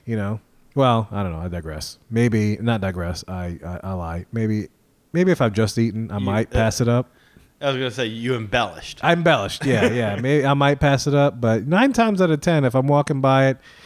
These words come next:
Speaker 1: and the line's not ridiculous,
Speaker 2: Yeah.
Speaker 1: I'll go and I'll go sit behind that little thing and just chill out, just,
Speaker 2: Mm-hmm.
Speaker 1: you know, listen to the water lap stuff, you know.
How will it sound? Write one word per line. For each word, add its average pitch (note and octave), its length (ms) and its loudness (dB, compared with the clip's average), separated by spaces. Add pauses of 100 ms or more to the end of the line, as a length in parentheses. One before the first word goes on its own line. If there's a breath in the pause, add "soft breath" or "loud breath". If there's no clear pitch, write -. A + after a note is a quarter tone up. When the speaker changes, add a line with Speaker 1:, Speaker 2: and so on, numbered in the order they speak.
(140 loud breath)
Speaker 1:
and C3 280 2
the C3+ 60 4
line's C#3 360 4
not D3 140 0
ridiculous, C3 920 0
Speaker 2:
Yeah. A2 280 -10
Speaker 1:
I'll C3 140 0
go C3 560 4 (260 soft breath)
and A2+ 140 0
I'll A2+ 120 2
go A#2+ 160 2
sit A2 320 -2
behind A#2 280 2
that A#2+ 60 0
little A2+ 180 2
thing A2+ 320 0
and A2 80 2
just G#2 220 0
chill G#2+ 160 0
out, F#2+ 320 -2
just, G#2 220 -6
Speaker 2:
Mm-hmm. A#2 100 -2
Speaker 1:
you A#2 60 0
know, G#2+ 160 0
listen A#2 260 2
to G#2+ 60 4
the G#2 80 2
water G2 340 4
lap F#2+ 500 -4
stuff, G3 360 -4
you B2 60 -2
know. C3 100 2